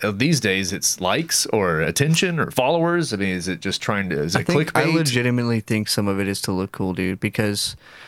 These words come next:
Speaker 2: a lot of the time, those people that just post their, like, unwarranted, that's the thing. You're allowed, no one said you're not allowed to have an opinion. Obviously, it, it, it is.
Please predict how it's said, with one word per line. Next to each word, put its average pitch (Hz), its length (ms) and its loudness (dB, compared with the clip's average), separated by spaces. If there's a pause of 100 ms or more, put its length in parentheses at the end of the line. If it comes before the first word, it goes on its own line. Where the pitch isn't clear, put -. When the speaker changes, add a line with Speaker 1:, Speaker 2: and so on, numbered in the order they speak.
(240)
Speaker 2:
a 113 120 2
lot 110 260 2
of 123 80 0
the 117 80 0
time, 120 500 0 (400)
those 117 320 2
people 117 440 -2
that 104 140 0
just 101 280 -4
post - 520 0
their, 98 200 2
like, 95 280 -2 (600)
unwarranted, 123 1120 2
that's 151 200 0
the 117 120 -4
thing. 98 340 -2 (280)
You're 170 180 4
allowed, 160 600 2
no 147 260 4
one 175 260 2
said 143 420 2
you're 120 200 2
not 117 320 2
allowed 117 340 0
to 110 40 0
have 110 140 0
an 107 80 -2
opinion. 107 460 -2
Obviously, 113 520 0
it, - 160 -4
it, 110 240 -4
it 101 160 0
is. 95 380 -2